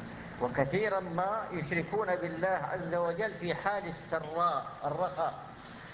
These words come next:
أما في حال الشدة فقد يلجؤون إلى الله، و-، ولا ينفعهم ذلك،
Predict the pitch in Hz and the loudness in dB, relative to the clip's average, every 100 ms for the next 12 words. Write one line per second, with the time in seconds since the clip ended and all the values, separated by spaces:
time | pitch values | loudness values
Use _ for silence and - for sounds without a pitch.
0 | - - - - - - - 185 202 196 | -12 -12 -12 -12 -12 -10 0 2 2 0
1 | 170 175 185 190 170 - 196 190 180 175 | 0 0 2 0 0 -2 0 2 2 2
2 | 180 175 165 151 156 175 170 131 139 139 | 2 2 0 0 0 2 2 2 2 2
3 | 139 135 143 143 139 - - - - - | 0 2 2 4 2 -2 -10 -14 -14 -14
4 | - - - - - - 147 151 160 165 | -14 -12 -12 -12 -12 -2 2 4 4 4
5 | 190 202 185 170 190 175 165 165 151 147 | 2 2 0 0 -2 0 0 0 2 2
6 | 120 | 0